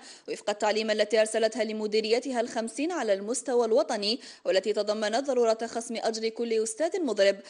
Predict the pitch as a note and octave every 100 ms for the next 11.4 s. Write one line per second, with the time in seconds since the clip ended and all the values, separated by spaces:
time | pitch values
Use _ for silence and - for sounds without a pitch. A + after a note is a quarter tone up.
0 | - - C#4+ E4 E4+ E4+ A4 C#4 G#3 G3+
1 | A3 A3+ G#3+ G#3+ G#3+ A3 G#3+ A3+ A3+ G#3+
2 | G#3+ A3 C4 E4+ C#4 G#3+ G3+ G3+ G3+ G#3+
3 | A3 G#3 G3+ G#3 A#3+ A3 G#3+ - G#3 A3
4 | A3+ G#3+ A3 D#4 F4 C4 G#3+ A3 A3+ A3+
5 | A3+ F4 E4 D4+ G#3 G#3+ A3 A3+ A3+ G#3+
6 | - A#3 D#4 F#4+ F4 D4+ D4 B3+ B3 A#3+
7 | B3+ F4+ D#4 G3+ A#3 - - - - G3+
8 | A3 G#3+ G#3+ A3 A3+ G#3+ G#3 G#3 G3+ G#3
9 | B3+ D#4 D4+ B3 A#3 A3+ G#3 G#3 C4+ D#4+
10 | D4+ B3+ A3 A3 A3 G3 - A#3+ D4 F4
11 | D4 G#3 B2+ -